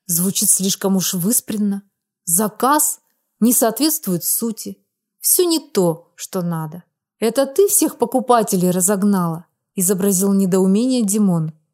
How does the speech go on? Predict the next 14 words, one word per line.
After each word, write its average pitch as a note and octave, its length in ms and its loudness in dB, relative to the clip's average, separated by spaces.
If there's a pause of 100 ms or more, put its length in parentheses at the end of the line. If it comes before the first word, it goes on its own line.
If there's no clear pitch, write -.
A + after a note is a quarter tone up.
(240)
Вера A#3 420 0
даже B3+ 260 0
бровью F3+ 400 0
не E3 120 -2
повела. E3 480 -6 (420)
«Нам B3+ 420 0
не C4+ 160 2
о G#3 80 2
чем F3+ 240 -2
больше F#3+ 300 0
разговаривать. F#3 800 -2 (320)
Я A3+ 260 0
приняла G3+ 460 2
решение». F3+ 640 -2